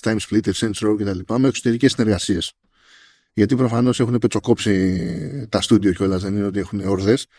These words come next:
Μόνο η Crystal Dynamics, ας πούμε, πρέπει να έχει χάσει το λογαριασμό για το πόσες φορές έχει φάει πολύ στη μούρη τα τελευταία δύο χρόνια.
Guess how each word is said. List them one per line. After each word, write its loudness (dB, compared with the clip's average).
Μόνο 4
η 4
Crystal 0
Dynamics, 0
ας -8
πούμε, 2
πρέπει 0
να 2
έχει -2
χάσει -2
το -2
λογαριασμό 2
για 4
το 0
πόσες -2
φορές 2
έχει -4
φάει 0
πολύ 0
στη -4
μούρη 0
τα -6
τελευταία -2
δύο 0
χρόνια. 2